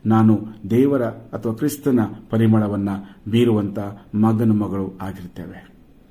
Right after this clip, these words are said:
ಆದ್ರಿಂದ ನಮ್ಮಲ್ಲಿ ಒಳಗೆ ಎಂಥದ್ದು ಇದೆ ಎಂಬುದನ್ನು ನಾವು ಪರೀಕ್ಷೆ ಮಾಡಿಕೊಳ್ಳಬೇಕು ಇವತ್ತು. ಒಂದು ವೇಳೆ ನನ್ನ ಜೀವಿತದಲ್ಲಿ ನಾನು ಇನ್ನೂ ಸರಿಯಾಗಿ ಯೇಸುವನ್ನ ತಿಳ್ಕೊಳ್ಳಿಲ್ಲ, ಕ್ರಿಸ್ತನನ್ನ ಕಂಡುಕೊಳ್ಳಿಲ್ಲ, ವಾಕ್ಯವನ್ನು ಅರಿತುಕೊಳ್ಳಿ ಎಂಬುದಾದರೆ ಇವತ್ತೇ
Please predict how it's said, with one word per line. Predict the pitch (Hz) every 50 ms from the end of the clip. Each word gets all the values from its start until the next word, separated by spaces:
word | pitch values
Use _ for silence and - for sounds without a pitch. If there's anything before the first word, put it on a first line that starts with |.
| - - - - _ - - - -
ಆದ್ರಿಂದ | 117 127 143 139 123 120 117 113 110 113 - - - -
ನಮ್ಮಲ್ಲಿ | 127 147 147 143 147 147 147 151 147 - - - -
ಒಳಗೆ | 127 117 123 139 165 185 180 143 110 90 - -
ಎಂಥದ್ದು | 113 127 135 139 156 - - - 147 131 127 131
ಇದೆ | - 123 127 127 147
ಎಂಬುದನ್ನು | 139 117 107 110 110 110 127 113 110 113 101 107 104 - - - -
ನಾವು | 113 110
ಪರೀಕ್ಷೆ | - 110 107 104 - - -
ಮಾಡಿಕೊಳ್ಳಬೇಕು | 107 98 98 104 101 - 95 92 92 87 87 90 95
ಇವತ್ತು. | 92 87 82 85 - - - - - - - - - - - - - - - _ -
ಒಂದು | 139 151 151 151 151
ವೇಳೆ | 160 165 156 139 104 - - - - - - - -
ನನ್ನ | 120 120 117
ಜೀವಿತದಲ್ಲಿ | 110 110 123 127 123 127 127 123 127 117 117 113 113 110 107 107
ನಾನು | 107 107 110 110
ಇನ್ನೂ | 113 120 135 151 175
ಸರಿಯಾಗಿ | 160 170 - 120 117 117 117 117 107 113
ಯೇಸುವನ್ನ | 110 110 107 107 - - 113 110 107 107
ತಿಳ್ಕೊಳ್ಳಿಲ್ಲ, | 107 - 110 117 117 110 123 117 107 104 98 98 98 95 95 - - - - -
ಕ್ರಿಸ್ತನನ್ನ | - 131 123 123 - - 131 127 127 120
ಕಂಡುಕೊಳ್ಳಿಲ್ಲ, | 113 113 - 113 123 123 123 127 127 117 110 104 98 98 98 101 - - - - -
ವಾಕ್ಯವನ್ನು | 113 123 123 120 - 131 123 123 117
ಅರಿತುಕೊಳ್ಳಿ | 110 110 113 - - - 131 123 113
ಎಂಬುದಾದರೆ | 110 107 107 113 113 117 113 107 98 101 - - - - - - 123
ಇವತ್ತೇ | 117 120 120 117 117 - 123 110 104 98 101